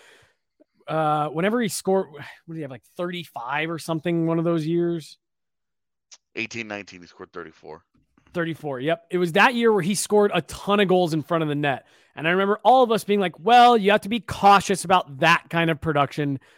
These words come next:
Speaker 1: And Gabe Landeskog has turned into, like, Joe Pavelski two point oh, where he is, like,
Speaker 2: Yeah.
Speaker 1: one of the premier net
Speaker 2: Yep.
Speaker 1: front presence guys,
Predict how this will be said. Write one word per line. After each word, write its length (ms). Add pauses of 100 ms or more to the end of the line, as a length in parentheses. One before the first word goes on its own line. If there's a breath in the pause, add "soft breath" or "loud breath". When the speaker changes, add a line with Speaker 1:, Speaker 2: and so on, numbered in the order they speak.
(720 soft breath)
Speaker 1:
And 140
Gabe 220
Landeskog 480
has 260 (120)
turned 260
into, 160
like, 240 (260)
Joe 220
Pavelski 680
two 220
point 300
oh, 80
where 140
he 180
is, 100
like, 100
Speaker 2:
Yeah. 80
Speaker 1:
one 100
of 60
the 80
premier 720
net 220
Speaker 2:
Yep. 100
Speaker 1:
front 260
presence 380
guys, 460